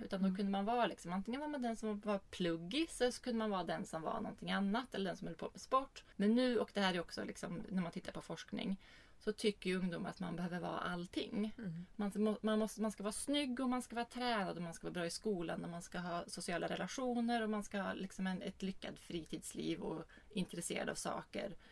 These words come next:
Speaker 1: och driven och, liksom, så. Och det går ju inte, det är ju ingen som kan vara så.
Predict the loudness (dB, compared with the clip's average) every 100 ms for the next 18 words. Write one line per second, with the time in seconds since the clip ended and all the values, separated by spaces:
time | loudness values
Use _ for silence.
0 | -18 -18 -18 0 2 2 2 2 2 2
1 | 2 0 -4 -4 0 0 -2 -4 -6 -2
2 | 0 -2 -8 -20 -20 -16 -16 -12 -4 6
3 | 6 6 4 6 6 4 2 2 2 4
4 | 4 2 -4 -2 -2 -4 -6 -8 -10